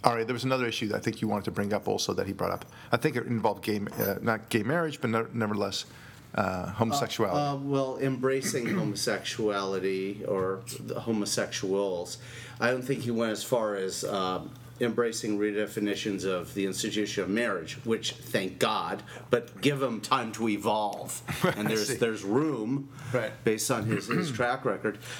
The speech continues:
Speaker 2: But all of his embraces of the global warming agenda and his anti-capitalism agenda,
Speaker 1: Well, that's
Speaker 2: constantly suggesting that capitalism is at, or free market enterpri-, free enterprise is at fault for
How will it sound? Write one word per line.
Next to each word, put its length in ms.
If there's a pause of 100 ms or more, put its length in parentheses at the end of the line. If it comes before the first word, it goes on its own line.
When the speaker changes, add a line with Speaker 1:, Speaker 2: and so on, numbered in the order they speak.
(140)
Speaker 2:
But 320
all 280
of 180
his 680
embraces 680
of 160
the 80
global 400
warming 440
agenda 680
and 420
his 220
anti-capitalism 1120
agenda, 480
Speaker 1:
Well, 80
that's 160
Speaker 2:
constantly 520
suggesting 640
that 240 (400)
capitalism 720
is 160
at, 220
or 240
free 280
market 440
enterpri-, 500
free 200
enterprise 480
is 100
at 120
fault 260
for 240